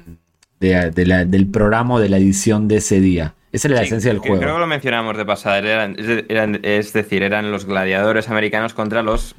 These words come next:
Speaker 2: contendientes, los retadores
Speaker 1: Claro.
Speaker 2: de, de cada programa. Aparecía gente nueva a ver si podían, pues, gente de a pie, porque al principio también los contendientes originales eran más,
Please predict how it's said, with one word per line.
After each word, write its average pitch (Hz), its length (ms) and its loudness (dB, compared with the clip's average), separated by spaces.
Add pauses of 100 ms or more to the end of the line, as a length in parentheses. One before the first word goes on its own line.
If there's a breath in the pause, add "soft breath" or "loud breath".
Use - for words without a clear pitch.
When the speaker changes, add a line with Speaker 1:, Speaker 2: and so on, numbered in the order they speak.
Speaker 2:
contendientes, 98 960 -4
los 95 220 -8
retadores 98 680 0
Speaker 1:
Claro. 120 280 0
Speaker 2:
de, 90 220 -12
de 90 140 -18
cada 92 240 -14
programa. 104 580 -8
Aparecía 90 480 -8
gente 95 240 -4
nueva 101 240 2
a 104 40 0
ver 98 100 -2
si 104 100 -14
podían, 95 480 -2 (480 soft breath)
pues, 95 180 -10 (160)
gente 107 320 -4
de 107 100 0
a 98 180 -4
pie, 120 220 -6
porque 120 140 -6
al 101 60 -2
principio 113 340 -6
también 113 400 -2
los 101 320 -2 (160)
contendientes 110 880 -2
originales 113 800 0
eran 110 200 -2
más, 110 360 -4